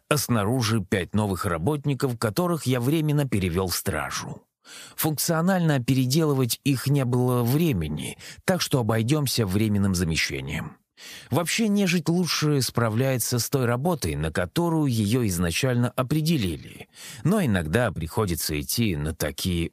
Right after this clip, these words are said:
уловки. Выехали мы в пять с небольшим, а уже через полтора часа въезжали в Болотное. Сам по себе городок небольшой, так что найти нужный ресторан не составило труда.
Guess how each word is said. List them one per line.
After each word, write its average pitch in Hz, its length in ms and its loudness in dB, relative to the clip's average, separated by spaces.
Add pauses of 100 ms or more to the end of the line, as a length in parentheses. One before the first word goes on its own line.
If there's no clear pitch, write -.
уловки. 107 960 -4 (680)
Выехали 175 600 0
мы 156 160 2
в - 120 -6
пять 131 260 0
с - 120 -2
небольшим, 90 840 -2 (360)
а 107 100 0
уже 110 280 -2
через 98 300 -2
полтора 101 480 -2
часа 139 500 -2
въезжали 123 680 -2
в 95 160 -2
Болотное. - 920 -8 (680)
Сам 202 260 0
по 165 120 2
себе 165 280 2
городок 147 440 2
небольшой, 127 580 2
так 110 240 0
что - 220 0
найти 104 400 2
нужный 95 440 2
ресторан 95 720 -2
не 156 140 0
составило 98 640 0
труда. 87 560 -2